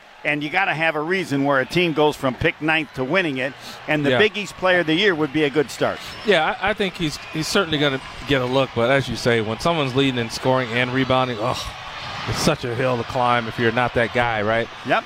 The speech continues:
Speaker 2: Uh, because those are really the stats that everybody looks at. Tyler Kolek certainly, uh, could be looked at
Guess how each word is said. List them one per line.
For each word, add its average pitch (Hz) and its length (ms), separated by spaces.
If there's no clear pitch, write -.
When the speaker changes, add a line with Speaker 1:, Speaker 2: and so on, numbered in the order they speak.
Speaker 2:
Uh, 110 260
because 110 260
those 123 220
are 117 60
really 120 280
the 107 80
stats 123 320
that 117 100
everybody 113 300
looks 120 260
at. 107 180
Tyler 120 280
Kolek 113 300
certainly, 113 440
uh, 110 440
could 147 140
be 123 140
looked 135 280
at 117 220